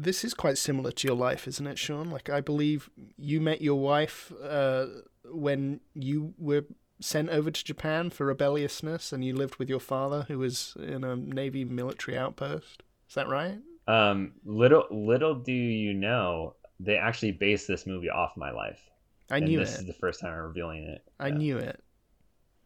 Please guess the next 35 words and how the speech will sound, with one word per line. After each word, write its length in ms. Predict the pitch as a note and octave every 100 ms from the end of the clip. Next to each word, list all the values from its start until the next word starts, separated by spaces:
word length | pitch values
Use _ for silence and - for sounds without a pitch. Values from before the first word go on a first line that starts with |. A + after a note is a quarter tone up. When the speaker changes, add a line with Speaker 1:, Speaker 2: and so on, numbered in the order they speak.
| _ _ _
Speaker 2:
Yeah. 260 | - A#1+ - _ - - -
Speaker 1:
Especially 480 | C#3 F3+ F3+ G3 F3
Speaker 2:
I 40 |
Speaker 1:
that 140 | D#3+ D#3+
Speaker 2:
know. 40 |
Speaker 1:
one 120 | D#3+ D#3+
time 180 | D3+ C3+
Speaker 2:
It's 120 | -
Speaker 1:
they 60 |
accidentally 480 | C#3+ - - C3+ -
call 200 | - C3
him 120 | A#2
Sean 320 | - - B2 A#2+
Culligan 580 | B2 A2+ A2+ A2 A2+ - - -
and 120 | A#2
they 80 | A#2
left 320 | A#2+ A#2+ -
it 80 | A#2
in. 380 | A2+ A2 B2 -
Speaker 2:
<laughs> 440 | - D3+ - - -
Speaker 1:
And, 160 | A#2+
uh, 240 | A#2 A#2 - - - - E3 -
Speaker 2:
They 60 | A#2
forgot 280 | A#2 A#2
Speaker 1:
I 20 | A#2+
Speaker 2:
to 20 | A2
Speaker 1:
knew 80 |
Speaker 2:
cut 220 | G2+ A#2+ A2+
Speaker 1:
it. 40 |
Speaker 2:
out, 360 | A2+ A2+ - A2+
they 100 | G#2+
cut 280 | - A2+
out 160 | G#2+ A2
that 140 | G#2 G2
little, 440 | G#2 G2+ F#2